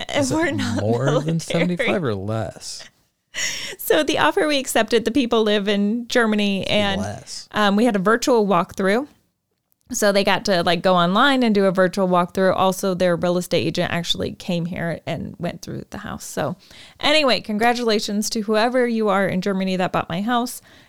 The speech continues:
Speaker 2: It's a wonderful house. I bet you will love it. I've loved this house. This is, I think, my favorite house I've ever lived in.
Speaker 1: Uh, this is my favorite house that you've ever lived in, too.
Speaker 2: Yeah.
Speaker 1: Yeah, it's a beautiful house.
Speaker 2: Yeah.
Speaker 1: I love this house.
Speaker 2: I, the layout is super cool.
Speaker 1: Mm-hmm.
Speaker 2: I'm not trying to sell my house. It's already sold,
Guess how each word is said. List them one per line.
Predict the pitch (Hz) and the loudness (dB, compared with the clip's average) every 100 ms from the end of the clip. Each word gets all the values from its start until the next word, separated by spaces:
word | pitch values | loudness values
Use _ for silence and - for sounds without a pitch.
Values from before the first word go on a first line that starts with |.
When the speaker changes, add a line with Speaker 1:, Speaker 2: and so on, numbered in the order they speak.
| - | -10
Speaker 2:
It's | - | -2
a | 415 | 0
wonderful | 427 - 415 | 0 -2 -4
house. | 349 247 - - | -2 -4 -4 -8
I | - 262 | -2 -2
bet | 262 240 | 0 -2
you | 233 | -2
will | 240 | -2
love | 240 226 | 0 0
it. | 175 - | -2 -2
I've | 220 262 254 208 | -2 -2 -4 -2
loved | 165 185 - | -2 -4 -8
this | - 202 | -8 -6
house. | - - - - | -6 -8 -12 -10
This | 202 208 | -6 -4
is, | 214 214 | -6 -6
I | - 226 | -2 0
think, | 226 233 | 0 0
my | 196 | 0
favorite | 208 190 196 | 0 -2 -2
house | 190 196 | -4 -2
I've | 175 | -4
ever | - - | -4 -4
lived | - - | -6 -6
in. | 123 220 135 | -4 -2 0
Speaker 1:
Uh, | 135 | 2
this | 123 165 294 | 4 2 2
is | 240 | 2
my | 117 110 | 2 0
favorite | 120 113 120 | 0 0 0
house | 120 110 | 0 -2
that | 110 | -4
you've | 107 | -2
ever | 110 107 | 0 0
lived | 110 110 | -2 -2
in, | 131 | -4
too. | 202 - _ 185 | -6 -10 _ -4
Speaker 2:
Yeah. | 180 101 - | -2 -2 -4
Speaker 1:
Yeah, | - 165 | 0 0
it's | 127 | 2
a | |
beautiful | 117 165 120 | 0 0 -2
house. | 85 - - - | -8 -12 -16 -8
Speaker 2:
Yeah. | 165 220 - | -6 -6 -6
Speaker 1:
I | |
love | 101 160 | -6 -4
this | - | -6
house. | - - - - | -10 -18 -16 -2
Speaker 2:
I, | 214 | 2
the | 214 202 185 202 196 | 2 0 -2 0 2
layout | 180 180 190 247 - | 4 4 4 2 0
is | 233 | -2
super | - 220 190 185 | -2 -4 -2 -4
cool. | 202 175 104 - | -2 -4 -4 -8
Speaker 1:
Mm-hmm. | 123 120 | -4 0
Speaker 2:
I'm | 185 190 | 0 0
not | 196 - | -2 0
trying | 214 190 | -2 0
to | |
sell | 190 190 | 0 0
my | 180 | 0
house. | 196 190 - | 0 -2 -4
It's | - | 0
already | 196 165 | 0 0
sold, | 185 - - | -2 -2 -4